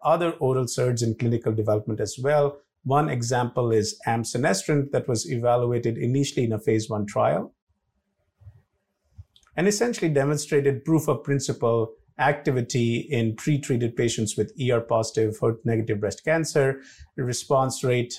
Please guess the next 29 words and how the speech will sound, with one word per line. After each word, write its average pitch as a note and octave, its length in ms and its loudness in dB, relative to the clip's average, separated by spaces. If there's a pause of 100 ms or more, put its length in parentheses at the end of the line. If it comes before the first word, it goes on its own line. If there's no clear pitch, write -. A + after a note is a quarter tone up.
(100)
uh, A2+ 220 2
was A2 340 -2
seen D#3 500 0
in C#3 120 0
some C3 260 -2
patients. B2 480 0
You A2 60 -8
could A#2 120 -2
also A#2 300 0
see A#2 180 -2
decline A2+ 480 0
in A2 100 0
C G#2+ 160 -2
T G#2+ 120 -6
D A2 200 0
N A#2+ 120 0
A. D#3 320 0 (320)
It's - 240 -8
very E3 360 0
tough F#3 420 0 (160)
to, B2+ 420 2 (200)
uh, A#2 280 2
draw B2 240 0
strong C#3 460 0
conclusions D3+ 540 0
from C#3 180 -2
phase C#3 280 2
one C#3+ 160 0
results, C3+ 480 0